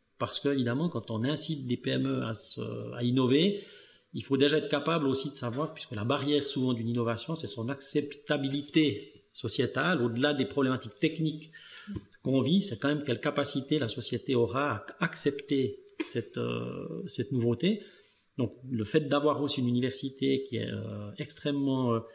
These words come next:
avancée en matière de sciences humaines, entre autres, euh, on a des instituts académiques de type des P F L, on a des instituts de recherche et de recherche appliquée comme, euh, le C S E M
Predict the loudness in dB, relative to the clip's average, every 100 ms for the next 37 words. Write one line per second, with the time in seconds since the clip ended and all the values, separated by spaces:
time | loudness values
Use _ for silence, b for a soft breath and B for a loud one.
0 | B B B B _ -4 0 2 2 2
1 | 2 2 0 -2 -2 -2 -2 -4 -2 0
2 | 2 2 0 0 0 2 2 2 0 -2
3 | -2 -10 -12 -4 -2 0 2 2 4 2
4 | 0 -4 -6 -4 -2 0 2 0 -2 -4
5 | -4 -4 -4 -6 -2 -2 -2 -2 -2 0
6 | -2 -2 -6 -8 -6 -4 -4 -2 -2 -2
7 | -8 B B B B B B -4 -2 0
8 | 0 -2 -2 -4 0 2 2 0 0 2
9 | 2 0 0 -2 0 2 2 2 0